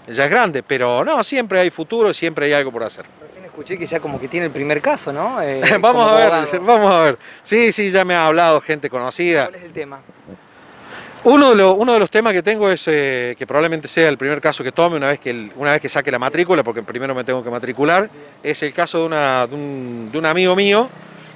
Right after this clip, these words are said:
Speaker 1: que desde los cinco años lo llaman con un determinado nombre, se ha hecho muy conocido, eh, en, en el ámbito comercial, en el ámbito artístico, se ha hecho muy conocido por, eh,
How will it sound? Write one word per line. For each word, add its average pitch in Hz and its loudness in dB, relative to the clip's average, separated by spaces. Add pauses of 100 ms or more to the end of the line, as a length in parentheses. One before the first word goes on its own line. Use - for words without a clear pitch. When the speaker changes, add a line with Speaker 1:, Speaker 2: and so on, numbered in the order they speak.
(120)
Speaker 1:
que 190 4
desde 135 -2
los 127 0
cinco 190 0
años 190 0
lo 147 0
llaman 160 0
con 127 -8
un 135 -12
determinado 135 -4
nombre, 175 2 (420)
se - -2
ha 156 4
hecho 160 0
muy 170 -2
conocido, 196 0
eh, 117 0
en, 113 -10
en 113 -8
el 104 -4
ámbito 131 0
comercial, 127 2
en 147 0
el 135 -2
ámbito 135 -2
artístico, 170 -4 (280)
se - -2
ha - 4
hecho 139 -2
muy 147 -2
conocido 139 2
por, 131 2
eh, 110 0